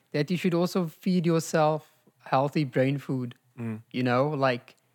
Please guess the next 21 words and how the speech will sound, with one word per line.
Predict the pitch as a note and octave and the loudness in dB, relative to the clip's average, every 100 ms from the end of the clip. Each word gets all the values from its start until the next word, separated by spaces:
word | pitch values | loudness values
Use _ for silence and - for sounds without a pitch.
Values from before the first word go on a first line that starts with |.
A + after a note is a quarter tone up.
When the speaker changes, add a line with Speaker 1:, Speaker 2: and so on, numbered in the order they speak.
| _ _ _ - | _ _ _ -6
Speaker 1:
um, | C#3+ C3+ C3+ C3 C3 | 0 2 2 -2 -4
do | - D#3+ | -2 0
things | D#3+ - F3 D#3+ C#3+ | 0 0 2 2 2
that | C#3+ | 4
are, | C#3 C3 - | 4 4 0
that | C#3 C3+ | -2 -2
are | C3 | -2
good. | C#3 C#3 | -2 -2
Take | - D#3 C3 | 2 0 2
walks, | C3 D3+ - - - | 2 2 -2 -14 -4
read | C#3 D#3 B2+ | 0 0 2
books. | C#3+ D3 - - B2 | 0 0 -6 -18 -10
Speaker 2:
Mm-hmm. | A#2+ C3 C3 | -4 -2 0
Speaker 1:
Don't | D#3 | 0
just | D#3 D#3+ | 0 2
focus | F3 D#3+ E3 D3 | 2 2 0 0
on | D3 C#3+ | 0 0
social | D#3+ D3 C#3 | -2 -2 0
media | C#3+ E3 D#3 D#3 C#3+ B2+ G#2 | 2 2 4 4 4 2 -2
or, | C#3+ C3 B2 B2 - _ _ _ - | -4 -2 -2 -2 -6 _ _ _ -2
um, | B2+ B2 B2 A#2 A2 | 0 2 0 -4 -6